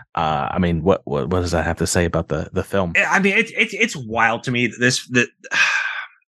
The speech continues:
Speaker 1: Uh,
Speaker 2: let's,
Speaker 1: may-
Speaker 2: let's, let, let, let's talk about our ratings because
Speaker 1: Well,
Speaker 2: I, I
Speaker 1: maybe,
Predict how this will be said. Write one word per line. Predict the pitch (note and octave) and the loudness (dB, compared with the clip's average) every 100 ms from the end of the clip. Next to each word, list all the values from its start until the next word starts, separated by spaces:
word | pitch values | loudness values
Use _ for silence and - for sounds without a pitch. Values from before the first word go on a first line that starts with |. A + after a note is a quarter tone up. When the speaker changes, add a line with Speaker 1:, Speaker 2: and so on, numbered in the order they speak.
| _ | _
Speaker 1:
Uh, | D#3+ | 2
Speaker 2:
let's, | D#3+ | 4
Speaker 1:
may- | E3 | 4
Speaker 2:
let's, | E3+ E3+ | 2 2
let, | F#3+ D3+ | 2 4
let, | G#3 G3 | 2 2
let's | C#4 - | 0 2
talk | B2+ C3+ | 2 4
about | A#2 | 4
our | |
ratings | G2+ F2+ F2 - - | 4 2 0 -4 0
because | D3 C#3 | 2 4
Speaker 1:
Well, | F#3 | 4
Speaker 2:
I, | E3+ | 2
I | E3 | 2
Speaker 1:
maybe, | G#3 A3 A#3 G#3+ | 2 4 2 0